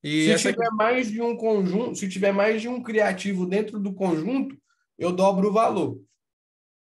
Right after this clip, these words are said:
Speaker 1: Ah, entendi. No caso, se eu tiver cinco criativos dentro de um conjunto, eu coloco ses-, é, cem reais no caso, vinte pra cada.
Speaker 2: Isso aí.
Speaker 1: Ah,
Speaker 2: Só
Speaker 1: sim.
Speaker 2: que aí, aí entra naquele negócio, né, que o Facebook vai distribuir de forma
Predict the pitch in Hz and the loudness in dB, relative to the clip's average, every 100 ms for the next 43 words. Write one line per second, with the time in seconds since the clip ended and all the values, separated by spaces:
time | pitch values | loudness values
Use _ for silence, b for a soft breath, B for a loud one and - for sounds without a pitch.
0 | _ - 123 123 120 123 117 123 123 139 | _ -12 -10 -8 -8 -8 -6 -6 0 0
1 | 143 - 139 139 - 190 202 190 175 170 | 0 -4 -2 0 0 0 0 -4 -4 -6
2 | 151 143 147 151 160 151 131 120 180 220 | -6 -6 -6 -6 -6 -4 -4 -2 -2 -2
3 | 190 139 135 139 139 - 143 - 147 - | -4 -6 -2 -4 -4 -10 -12 -8 -8 -8
4 | - 131 135 135 135 - - - 170 165 | -6 -4 -2 -4 -6 -16 -6 -2 0 0
5 | 156 143 135 135 123 131 151 160 143 139 | 0 0 -2 -4 -4 -4 -6 -4 -4 -2
6 | 123 113 - - - - 147 165 - 196 | -2 -4 -14 -20 -20 -10 -6 -6 -2 -2
7 | 123 107 - _ _ _ _ - 113 123 | -2 -6 -10 _ _ _ _ -18 -10 0
8 | 160 185 196 202 226 233 185 190 220 220 | 0 2 0 2 2 2 2 2 2 0
9 | 220 220 220 220 226 160 147 147 143 147 | 0 0 0 -2 -2 0 0 0 -6 -4
10 | 165 170 160 170 180 165 156 - 165 160 | -4 -4 -8 -8 -2 -2 -2 -8 -6 -4
11 | 170 180 180 170 180 185 180 - | -4 -6 0 2 2 2 2 -2